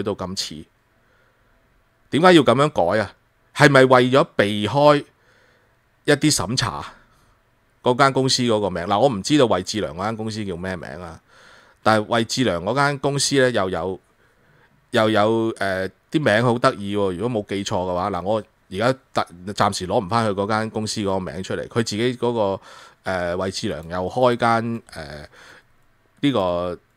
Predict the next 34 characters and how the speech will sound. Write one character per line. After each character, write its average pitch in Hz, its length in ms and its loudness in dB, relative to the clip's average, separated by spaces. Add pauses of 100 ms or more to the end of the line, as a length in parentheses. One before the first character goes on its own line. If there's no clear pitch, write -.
(600)
呃， 85 340 -6 (540)
呢 135 100 -2
個 117 120 2
保 98 160 -4 (100)
安 120 100 2
公 117 120 -2
司， 135 120 -4
又 101 140 0
係 95 160 -4
嗰 107 140 -4
個 110 120 -2
名， 101 220 -4
好 101 140 -8 (120)
似 110 260 -2
其 90 180 -10
他 127 220 4
嗰 117 120 -2
啲 127 260 -4
大 98 200 -4
公 123 200 -4
司 135 140 -2
嘅 120 140 2
名 90 140 -4 (120)
嘅 - 0 -
喎。 95 340 -2 (800)
<laughs> - 1700 -6
嗱， 120 160 6
唔 127 60 -2
係 131 120 8
講 123 220 0
笑， 117 220 -2
真 135 160 -2
係 104 180 -4
㗎。 85 240 -6